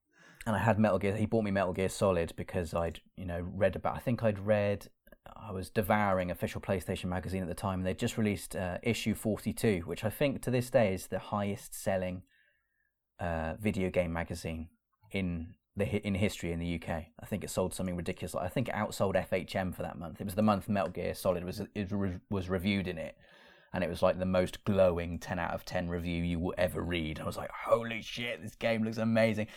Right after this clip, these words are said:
And of course, they had the demo discs on it, so I got the Metal Gear Solid, uh,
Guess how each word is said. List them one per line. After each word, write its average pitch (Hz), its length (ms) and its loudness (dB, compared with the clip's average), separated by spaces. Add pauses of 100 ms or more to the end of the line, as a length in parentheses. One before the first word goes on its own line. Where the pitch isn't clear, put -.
(100)
And 107 80 2
of - 80 -2
course, 110 260 6
they 101 120 4
had 98 100 6
the - 80 -8
demo 104 260 8
discs - 420 0
on 90 120 -2
it, 90 140 -4 (460)
so 98 280 6
I 92 100 6
got 98 280 4
the 98 60 -2
Metal 90 220 0
Gear 87 160 -4
Solid, 90 420 -4
uh, 85 260 -2